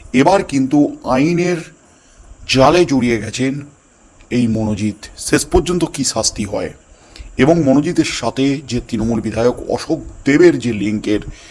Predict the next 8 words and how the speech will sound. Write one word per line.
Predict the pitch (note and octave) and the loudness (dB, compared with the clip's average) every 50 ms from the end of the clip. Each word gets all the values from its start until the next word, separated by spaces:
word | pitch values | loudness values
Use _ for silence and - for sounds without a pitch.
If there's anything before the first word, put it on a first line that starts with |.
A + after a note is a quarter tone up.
| - - - - - - - - _ - - - | -20 -18 -16 -16 -16 -16 -20 -20 _ -20 -8 -6
একটা | - - - G#3+ - | -6 -6 -6 -4 -2
তথ্য | C#3 D3 D3 - F3 D#3 | -2 -2 0 0 -2 -2
সামনে | - - A#2+ A2 G#2+ A2 A2 | -2 -2 -2 -2 0 0 0
আসছে, | G#2+ - - - - A2 G#2 - - - - - - - - - - - - | 0 0 -2 -2 -2 -2 -2 -2 -6 -12 -20 -20 -20 -20 -20 -20 -20 -14 -6
কি | - F3 | -4 -4
হতে | - A3+ C4 - G3+ | -2 -2 0 0 0
চলেছে | - - - A#2 - - B2 | 0 0 0 -2 0 -2 -2
এরপর, | G#2 - - - - - | -4 -4 -4 -4 -4 -4